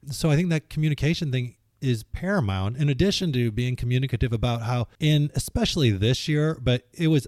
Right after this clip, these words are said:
imperative in years past as well, in a tumultuous world,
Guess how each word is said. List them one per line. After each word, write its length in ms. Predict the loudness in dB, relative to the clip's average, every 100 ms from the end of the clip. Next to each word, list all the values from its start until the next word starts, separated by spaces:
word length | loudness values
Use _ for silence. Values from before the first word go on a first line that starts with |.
| -2
imperative 480 | 0 2 2 -2 -4 -2
in 120 | 0
years 240 | 2 2 2
past 380 | 0 0 -4
as 140 | -4 -4
well, 340 | 0 0 0 0
in 140 | 2
a 40 | 2
tumultuous 680 | 2 2 2 2 0 0 0
world, 560 | 2 4 4 2 -4